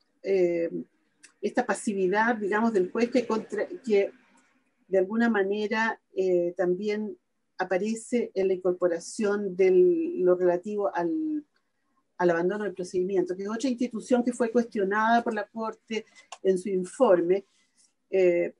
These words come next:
pero en fin, eh, lo que sucede es que luego de, por algunas indicaciones parlamentarias se ha establecido un cambio más intenso de lo que propone el proyecto original en materia de abandono del procedimiento,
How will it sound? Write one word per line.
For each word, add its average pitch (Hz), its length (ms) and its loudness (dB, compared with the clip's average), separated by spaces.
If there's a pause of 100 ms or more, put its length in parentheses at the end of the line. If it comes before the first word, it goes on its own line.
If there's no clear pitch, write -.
(120)
pero 214 260 0
en 226 120 0
fin, 226 340 0 (420)
eh, 180 560 -2 (680)
lo 190 160 4
que 208 100 -8
sucede 240 500 6
es 233 120 -2
que 196 140 2
luego 220 400 2
de, 190 220 4
por 185 180 -4
algunas 214 320 0
indicaciones 220 640 -4
parlamentarias 202 880 -2 (460)
se - 320 -4
ha 208 220 2
establecido 196 640 -8
un 202 80 -10
cambio 208 340 -2
más 262 280 -2
intenso 247 1120 0
de 196 140 0
lo 196 80 2
que 185 180 -2
propone 247 720 0
el 202 100 -2
proyecto 202 500 -6
original 196 520 0
en 311 80 4
materia 247 280 2
de 226 60 0
abandono 233 260 0
del 226 60 -8
procedimiento, 208 880 -2